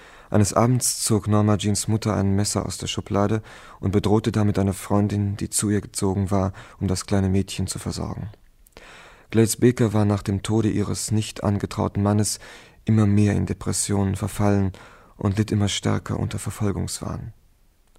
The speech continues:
Sie kam in eine Nervenheilanstalt. Norma Jean machte die Runde durch Waisenhäuser und Pflegefamilien, die sie eigentlich nur aufnahmen, weil es ganz angenehm war, die staatlichen Fürsorgezahlungen zu kassieren.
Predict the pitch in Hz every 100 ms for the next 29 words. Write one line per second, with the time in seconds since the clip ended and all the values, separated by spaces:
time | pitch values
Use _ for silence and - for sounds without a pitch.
0 | _ _ - 98 104 104 101 98 98 98
1 | 98 101 87 - - - - - _ _
2 | - - - - 101 98 90 113 104 104
3 | 104 98 98 107 101 98 - 101 104 104
4 | 101 101 90 95 - 107 104 107 104 101
5 | 95 101 92 - - - - - 95 -
6 | 110 101 - 110 117 101 95 101 104 101
7 | 98 - - - - 101 98 - 104 -
8 | 113 107 95 95 95 95 98 101 - -
9 | - 101 - 101 101 98 - 98 - 117
10 | 104 90 - - - 95 90 92 - -
11 | 104 - - - -